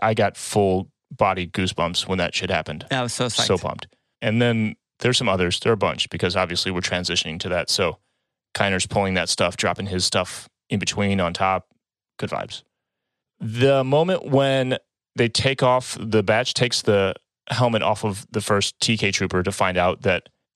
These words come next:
Speaker 1: they're not clones, I felt like was kind of a mirror moment of a couple things. One, when Pong Krell in the Clone Wars tricks the two squads of clones into fighting each other, and they don't realize it till they roll up and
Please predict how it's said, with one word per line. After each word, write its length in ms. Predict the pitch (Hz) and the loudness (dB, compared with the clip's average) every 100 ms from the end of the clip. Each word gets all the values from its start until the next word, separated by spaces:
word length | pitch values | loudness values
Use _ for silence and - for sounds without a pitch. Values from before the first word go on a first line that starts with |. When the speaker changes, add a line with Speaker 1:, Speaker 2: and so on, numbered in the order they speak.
| _ | _
Speaker 1:
they're 200 | 113 107 | -2 0
not 180 | 98 87 | 2 -2
clones, 540 | - 95 67 - - - _ _ _ - | 0 0 0 -2 -4 -8 _ _ _ -12
I 60 | |
felt 200 | - 117 92 | 0 2 2
like 180 | 120 | -2
was 120 | 107 - | -2 -2
kind 180 | 113 107 | -2 0
of 80 | |
a 60 | 98 | 0
mirror 540 | 95 107 110 92 90 101 | 2 2 4 4 2 0
moment 460 | 101 90 87 90 - _ _ _ _ | 0 2 2 -2 -6 _ _ _ _
of 580 | - 101 92 85 - - - _ _ - | 2 4 2 -2 -10 -14 -20 _ _ -4
a 80 | |
couple 280 | 107 127 98 | 0 0 0
things. 380 | 87 73 - - _ _ - | -2 -4 -4 -6 _ _ 0
One, 360 | 113 117 101 | 2 2 2
when 200 | 104 101 | 2 0
Pong 320 | 95 113 117 117 | 0 0 0 2
Krell 380 | 120 104 101 | 2 4 4
in 120 | 98 95 | 2 0
the 80 | |
Clone 260 | 87 107 101 | 0 0 2
Wars 280 | 92 87 - | 2 2 0
tricks 540 | - 117 107 - - - | -2 0 2 0 0 -4
the 140 | 127 104 | -4 -2
two 320 | - 117 107 | 0 2 2
squads 400 | - 107 92 92 | 2 2 2 0
of 100 | 92 | -4
clones 340 | - 95 101 | 0 2 2
into 100 | 101 85 | 0 -2
fighting 360 | - 95 101 | 0 0 0
each 160 | 120 - | 0 0
other, 340 | 151 160 165 _ _ _ _ _ _ - | 2 0 -4 _ _ _ _ _ _ -2
and 80 | 107 | 2
they 60 | |
don't 160 | 98 92 | 2 0
realize 320 | 98 95 101 | 2 2 2
it 60 | 113 | 0
till 140 | 104 | 0
they 300 | 95 90 82 - _ _ _ | 2 2 0 -8 _ _ _
roll 280 | - 104 95 | 0 2 4
up 220 | 92 101 | 2 2
and 240 | 98 87 | 0 -2